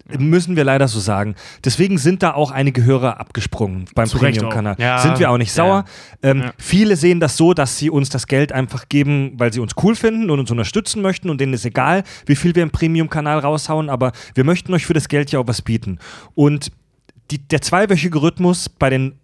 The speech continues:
Speaker 2: normalen Folgen wird zur Folge haben, dass wir uns etwas mehr um den Premium-Kanal kümmern können. Ja?
Speaker 1: Genau.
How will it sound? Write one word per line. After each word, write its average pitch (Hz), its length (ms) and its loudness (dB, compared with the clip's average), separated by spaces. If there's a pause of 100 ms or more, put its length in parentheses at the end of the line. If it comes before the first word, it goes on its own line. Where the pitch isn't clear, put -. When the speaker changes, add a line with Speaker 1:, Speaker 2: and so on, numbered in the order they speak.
(160)
Speaker 2:
normalen 151 480 2
Folgen 131 500 0 (680)
wird 160 260 0
zur - 240 -2
Folge 170 380 2
haben, 165 260 0
dass 147 220 -2
wir 151 60 0
uns 143 120 -2
etwas 147 320 -4
mehr 139 180 0
um 135 100 0
den 123 140 -2
Premium-Kanal 113 680 -2
kümmern 95 320 -2
können. 90 380 -8 (440)
Ja? 98 200 0
Speaker 1:
Genau. 113 260 -4